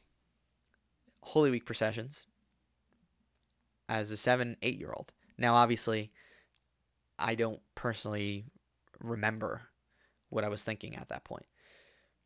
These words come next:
But I have a picture of me right next to my bed when I was seven days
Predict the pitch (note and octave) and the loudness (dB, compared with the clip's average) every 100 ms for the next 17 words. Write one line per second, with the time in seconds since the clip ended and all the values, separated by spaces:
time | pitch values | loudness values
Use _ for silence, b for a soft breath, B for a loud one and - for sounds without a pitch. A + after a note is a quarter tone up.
0 | _ _ _ - B2 B2 C#3+ D3 - D3+ | _ _ _ -8 4 6 8 8 6 4
1 | - A#2 G#2+ G#2+ G#2 A#2+ A#2+ A2 A2+ - | 6 4 4 -4 -4 -2 -2 0 -4 -6
2 | G#2+ G#2 A2+ G#2 A2 C3 _ _ _ _ | -6 -2 -2 -2 -4 -20 _ _ _ _
3 | - A2+ G#2+ G#2+ G#2+ _ _ _ _ - | -10 -2 -2 -2 -10 _ _ _ _ -6
4 | A2+ A2 G#2 G2+ - _ _ _ _ _ | -4 -2 -2 -4 -6 _ _ _ _ _
5 | _ _ _ _ - C#3+ C3+ C#3 A#2+ A2+ | _ _ _ _ -2 2 2 2 4 4
6 | A2 - | 2 -2